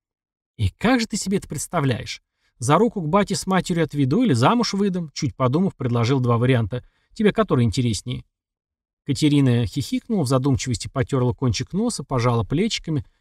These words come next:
а потом попыталась грозно нахмуриться. У неё смешно получилось, глаза блестят, лёгкий румянец проступил на щёчках. «Да, совсем не испугался, говорят, что я грозен». «Ох, Ваня, пожалуй, познакомлю тебя с тем, кому ты меня в жёны отдашь», заявила сестрица.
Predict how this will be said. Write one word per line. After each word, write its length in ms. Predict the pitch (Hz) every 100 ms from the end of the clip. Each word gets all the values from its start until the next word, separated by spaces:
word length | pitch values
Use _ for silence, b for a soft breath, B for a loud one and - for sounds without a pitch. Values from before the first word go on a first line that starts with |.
| _
а 100 | 135
потом 180 | - 240
попыталась 600 | 185 135 - 156 160 131
грозно 340 | 127 127 120
нахмуриться. 680 | 131 147 117 110 113 - 143 _ _ _ _ _ -
У 80 | 262
неё 120 | 277
смешно 460 | - 202 - 185
получилось, 540 | - 156 147 - 131 123
глаза 280 | 156 185 208
блестят, 540 | 135 113 - 220 -
лёгкий 320 | 143 127 -
румянец 380 | 139 135 131 117
проступил 480 | - 113 139 110 120
на 160 | 123
щёчках. 560 | 123 - 117 - - - _ _ _ _
«Да, 220 | - 151 113
совсем 360 | 202 - 240
не 40 | 208
испугался, 600 | - 190 139 123 107 139
говорят, 200 | 165 226
что 160 | -
я 100 | 190
грозен». 480 | 143 123 120 120 151 _ _ _ _ _
«Ох, 260 | 240 262 -
Ваня, 260 | 202 147
пожалуй, 380 | 123 202 254 262
познакомлю 640 | 220 208 226 - 294 240 147
тебя 240 | 131 127
с 100 | 127
тем, 220 | - 240
кому 260 | - 160 170
ты 120 | 180
меня 180 | 170 165
в 80 | 127
жёны 300 | 220 240 131
отдашь», 340 | 123 120 127
заявила 400 | 123 123 120 120
сестрица. 640 | - 143 127 104 - 139